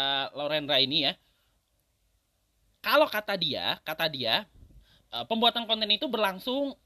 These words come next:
eh, normal aja dan semua pengendara yang melawan arah mengikuti instruksi yang diberikan. Meski begitu, tak sedikit warga sekitar, terutama pengemudi ojol, merasa nggak nyaman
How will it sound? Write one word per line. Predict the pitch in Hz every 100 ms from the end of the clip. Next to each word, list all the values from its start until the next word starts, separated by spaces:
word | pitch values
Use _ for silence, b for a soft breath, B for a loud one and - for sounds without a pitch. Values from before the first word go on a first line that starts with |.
| _
eh, | 120 123 127 120 120 117 120 _ _ _ _ _
normal | 185 220 220 208 214
aja | 202 151
dan | 131 170 185
semua | 214 208
pengendara | 202 190 214
yang | 262
melawan | 214 185 143
arah | 120
mengikuti | 180 160 185
instruksi | 185 180 170 190
yang | 180
diberikan. | 180 214 233 _ _ _ _ 165 - 170 110 85 _ - _ _ _ _ _ _ _ _ _ _ _ b b b b b
Meski | 185 196 220
begitu, | 185 302 269 202 214
tak | 185
sedikit | 208 214 277
warga | 226 202 180
sekitar, | 190 160 120 -
terutama | 170 190 190
pengemudi | 214 220 214 - 196 202 180
ojol, | 175 247 180 185
merasa | 170 160 196
nggak | 175
nyaman | 165